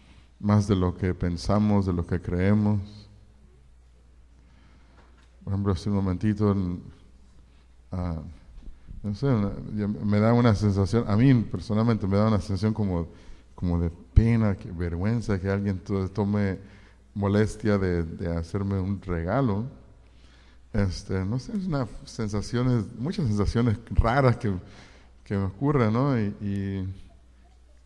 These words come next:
uno pensaría, ¿por qué le da vergüenza a alguien que le dé un regalo? O sea, alegría. Bueno, me da alegría, pero al mismo tiempo, no sé, me da una cosa así como de, de pena, ¿no? <laughs> Vergüenza, ¿no? No sé.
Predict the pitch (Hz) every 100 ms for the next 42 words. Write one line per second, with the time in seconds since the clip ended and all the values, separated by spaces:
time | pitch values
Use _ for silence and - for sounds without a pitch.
0 | - - 110 101 95 107 104 85 - 117
1 | 113 113 113 101 92 104 104 104 104 95
2 | 95 98 92 101 131 95 90 85 87 87
3 | 98 131 101 120 101 98 120 107 123 127
4 | 104 107 107 120 113 107 101 - - -
5 | 113 127 254 214 101 101 113 120 - 135
6 | - 131 160 - 131 110 98 92 - -
7 | - - - - 98 95 - 185 185 98
8 | 87 113 151 95 87 92 165 - - 95
9 | 98 - - - - - - 104 123 165
10 | 180